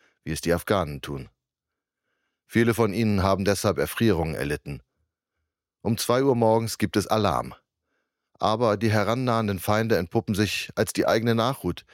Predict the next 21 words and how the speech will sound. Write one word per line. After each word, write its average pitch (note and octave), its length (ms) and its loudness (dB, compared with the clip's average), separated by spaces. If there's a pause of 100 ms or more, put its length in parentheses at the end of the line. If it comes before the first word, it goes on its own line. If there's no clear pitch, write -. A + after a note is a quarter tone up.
(320)
die G2 100 2
endlich A#2+ 260 2
das G#2+ 180 0
Lager A2+ 260 0
erreicht. C2+ 560 -2 (1120)
Als A#2+ 220 0
sich B2 140 -2
die A2 140 2
Aufregung G#2+ 500 4
legt, A2 420 2 (520)
werden G#2 240 2
im F#2+ 100 -2
anbrechenden G#2+ 520 0
Tageslicht G2+ 640 -2 (100)
mehrere G2 480 2
Erfrorene F2+ 480 0
gefunden E2 540 -4 (440)
und F#2 120 -4
es E2 120 -2
wird F2+ 140 -4
festgestellt, G2 760 0